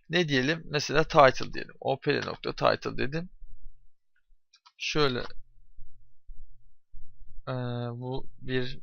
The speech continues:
metot değil de sanırsam O P L nokta title nokta virgül. O P L nokta title. Ha, şunu şöyle yapmam lazım. Bu metot sonuç olarak.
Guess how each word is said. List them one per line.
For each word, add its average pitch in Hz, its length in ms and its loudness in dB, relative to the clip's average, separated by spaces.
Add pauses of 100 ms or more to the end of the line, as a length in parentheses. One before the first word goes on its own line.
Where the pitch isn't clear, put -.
(100)
metot - 380 -2
değil 131 180 2
de 110 140 -2
sanırsam 127 580 -4
O 135 180 -2
P 143 140 2
L 131 40 -2
nokta 113 260 -4
title 143 440 2
nokta 147 460 0
virgül. 131 320 -2 (4000)
O 135 220 0
P 131 140 0
L 123 60 -4
nokta 120 280 -2
title. 135 380 -2
Ha, 147 160 -2
şunu 147 400 -2
şöyle 139 340 -2 (320)
yapmam - 420 -4
lazım. 139 500 -2 (340)
Bu 123 280 -10 (120)
metot 135 400 -4
sonuç 120 360 -10
olarak. 131 320 -2